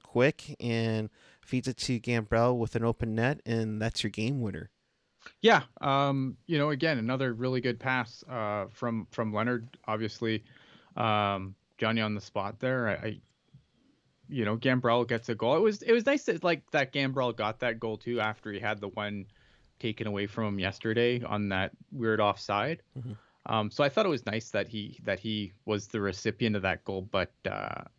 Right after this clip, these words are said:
Speaker 2: I mean, John Leonard, that's, that's the play, right? You
Speaker 1: Yeah.
Speaker 2: know, like, it was, I'm not, you know, obviously you have to hit the net and that's important, but I, you know, uh, Leonard getting in there, pressuring Jones, or, uh,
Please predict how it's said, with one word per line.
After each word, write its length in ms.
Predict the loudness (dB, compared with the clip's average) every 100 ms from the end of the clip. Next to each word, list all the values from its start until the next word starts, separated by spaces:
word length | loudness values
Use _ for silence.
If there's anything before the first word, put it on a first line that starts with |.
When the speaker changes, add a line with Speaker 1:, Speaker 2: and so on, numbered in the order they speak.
| _ _ _ _ _
Speaker 2:
I 120 | -6
mean, 340 | -2 0 -2 -4 0
John 220 | 2 2
Leonard, 340 | 0 -2 -2 -6 _ _ _ _ _ _ -2
that's, 400 | 0 0 -6 -14
that's 380 | -4 -4 -4 -12
the 140 | -12
play, 340 | -6 0 2 2
right? 380 | 0 0 -2 -4 _ _ _ -20 -14
You 160 | 0 2
Speaker 1:
Yeah. 60 | 2
Speaker 2:
know, 140 | 0 -14 -18 -20 _ _ _ _ _ _ -20 -20 -20 -20 2
like, 220 | 4 4
it 80 | 4
was, 280 | 2 0 -4 -10
I'm 200 | 0 6
not, 180 | 6 4
you 100 | 2
know, 180 | 2 2
obviously 380 | 0 -2 -4 -6
you 80 | -6
have 240 | -4 -6
to 80 | -8
hit 180 | -10 -8
the 80 | -6
net 300 | -2 -2 -4
and 100 | -6
that's 200 | -8 -8
important, 580 | -8 -4 -4 -4 -6 -2
but 160 | 0
I, 100 | 0
you 200 | -2 -2
know, 180 | -2 -4 -8 -8
uh, 300 | -4 -2 -2 -6 _ _ _
Leonard 380 | -2 0 0 0
getting 260 | 0 0 -2
in 140 | -2
there, 320 | -2 -2 -4 -8 _ _ _ _ _ -4
pressuring 520 | -2 0 -2 -2 -2
Jones, 480 | -2 -2 -2 -6 -4
or, 240 | 0 2 2
uh, 140 | 0